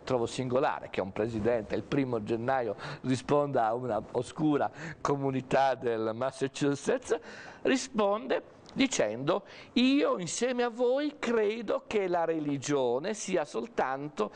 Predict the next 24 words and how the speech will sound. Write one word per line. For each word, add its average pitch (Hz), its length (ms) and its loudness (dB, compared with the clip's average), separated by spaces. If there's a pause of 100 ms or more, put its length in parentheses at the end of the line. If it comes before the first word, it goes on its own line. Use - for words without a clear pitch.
(180)
qualcosa 175 640 2
che - 140 -2
risiede 147 500 0
nel 131 140 0
rapporto 117 640 0
tra 143 220 2
l'uomo 269 640 0 (200)
e 156 120 2
il 151 100 0
suo 165 280 0
Dio." 101 600 -8 (800)
L'individualizzazione, 113 1500 2 (240)
il 131 120 2
rapporto 156 560 2
individuale, 123 720 0
non 135 180 -2
c'è 165 220 0 (200)
religione 135 680 0
di 113 100 -6
Stato, 104 680 -2 (240)
non 143 160 2
c'è 151 320 2
chiesa 120 460 0 (220)
stabilita. 110 840 0